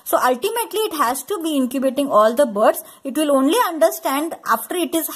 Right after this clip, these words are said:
hatched that which is going to be the its bird and which is going to be the parasitic other bird egg. So that is known as the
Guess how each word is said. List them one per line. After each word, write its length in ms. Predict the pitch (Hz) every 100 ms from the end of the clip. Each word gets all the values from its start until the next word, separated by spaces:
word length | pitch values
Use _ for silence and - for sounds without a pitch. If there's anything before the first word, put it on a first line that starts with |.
| -
hatched 280 | 247 311
that 180 | 302 262
which 160 | 254 320
is 140 | 311
going 240 | 262 262 254
to 100 | 262
be 300 | 233 247 - - -
the 260 | 226 240 - 277
its 200 | 262 262
bird 240 | 349 480
and 160 | 311 247
which 140 | 240
is 120 | 262
going 240 | 226 220 220
to 80 |
be 160 | 208 202
the 180 | 208 523 - _ -
parasitic 520 | 254 220 226 226 214
other 340 | - 226 262 262
bird 340 | 208 220 302 403 _ _ _ _ _ _ _ _ _ -
egg. 220 | 233 208
So 140 | 202 247
that 200 | 226 233
is 140 | 330
known 180 | 262 214
as 140 | 202
the 180 | 202 302